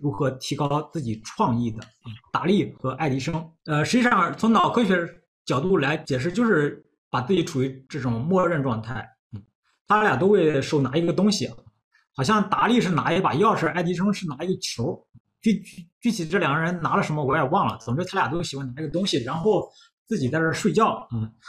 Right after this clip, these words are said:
自己在这儿睡觉。在睡觉的时候会切换到这种默认的网络，啊，但是由于他手里拿东西，他会啪一下掉下来，所以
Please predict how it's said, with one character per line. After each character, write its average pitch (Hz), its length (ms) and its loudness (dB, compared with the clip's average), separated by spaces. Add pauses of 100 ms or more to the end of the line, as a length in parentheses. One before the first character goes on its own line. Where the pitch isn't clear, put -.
(200)
自 180 80 4
己 - 20 4
在 175 80 4
这 170 60 2
儿 - 20 2
睡 - 180 0
觉。 156 320 -2 (1000)
在 190 80 2
睡 220 200 0
觉 233 200 2
的 139 60 2
时 127 100 -4
候 120 80 2 (840)
会 147 340 0 (240)
切 208 220 2
换 220 180 4
到 127 120 0
这 123 80 -4
种 117 240 -2
默 151 140 0
认 135 220 0
的 107 100 -6
网 104 300 -12
络， 123 260 -8 (440)
啊， 101 160 -20
但 180 100 0
是 185 160 2
由 165 80 0
于 202 60 4
他 202 160 0
手 185 180 0
里 196 80 2
拿 143 220 -2
东 190 160 0
西， 202 80 0
他 170 140 -4
会 160 160 -2 (160)
啪 214 200 0
一 190 40 -2
下 180 100 0
掉 175 240 -4
下 113 140 -6
来， 95 180 -18 (1040)
所 214 160 4
以 - 220 2